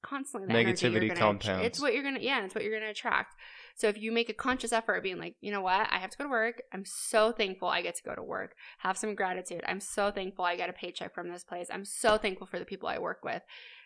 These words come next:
Speaker 1: You'll s-, it's weird how your brain starts to say, "Oh yeah, this is good. I like this. This is
Speaker 2: Yeah.
Speaker 1: nice." And you start to rewire
Speaker 2: Yeah.
Speaker 1: it.
Speaker 2: And the last thing that I wanted to just bring up just really fast that just came to my mind was that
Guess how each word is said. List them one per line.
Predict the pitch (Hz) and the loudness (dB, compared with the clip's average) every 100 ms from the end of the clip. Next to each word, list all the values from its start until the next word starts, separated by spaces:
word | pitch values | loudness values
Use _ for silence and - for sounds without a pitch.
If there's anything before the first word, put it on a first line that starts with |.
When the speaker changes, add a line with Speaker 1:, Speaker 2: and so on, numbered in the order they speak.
| _ | _
Speaker 1:
You'll | - 196 220 | -4 4 4
s-, | 220 - - | 2 -8 -10
it's | - 220 220 | -4 -4 -4
weird | 226 220 226 | 0 0 0
how | 196 | -4
your | 185 | -4
brain | 185 175 175 175 180 | -4 -2 0 -2 -6
starts | - 175 170 | -4 -6 -6
to | - | -10
say, | - 180 - | -8 -8 -8
"Oh | 311 | -8
yeah, | 339 349 240 | -6 -4 -4
this | 247 | -6
is | 269 - | -12 -8
good. | 254 220 | -4 0
I | 85 | 0
like | 202 202 - | 0 -2 -4
this. | - - - | -4 -4 -6
This | 196 220 | -10 -8
is | 214 | -4
Speaker 2:
Yeah. | 151 156 | 2 2
Speaker 1:
nice." | - 175 | 0 -6
And | - 180 | -8 -8
you | 185 185 | -8 -8
start | 185 196 | -8 -8
to | 185 | -8
rewire | 180 175 - - 190 _ - _ _ | -2 0 0 -2 -6 _ -20 _ _
Speaker 2:
Yeah. | 143 139 123 | 0 2 2
Speaker 1:
it. | - _ _ _ - | -4 _ _ _ 0
Speaker 2:
And | 123 | 4
the | 127 | 8
last | 131 143 - | 10 8 4
thing | 139 131 123 | 0 2 4
that | 117 | 4
I | 113 | 6
wanted | 110 110 107 | 6 4 2
to | 107 | -2
just | 101 107 104 - - - - _ _ _ _ _ _ _ - | 0 0 0 -6 -14 -20 -20 _ _ _ _ _ _ _ -14
bring | 123 110 117 117 110 | -8 0 4 4 6
up | 107 104 | 4 4
just | - 107 107 | 0 0 2
really | 110 113 110 | 4 6 4
fast | 117 107 - | 4 2 2
that | 107 | -2
just | 101 - | -2 0
came | 117 104 | 0 2
to | 101 | 2
my | 98 | 0
mind | 95 98 98 | 2 2 0
was | 95 92 - | 0 -2 0
that | 101 92 | 4 4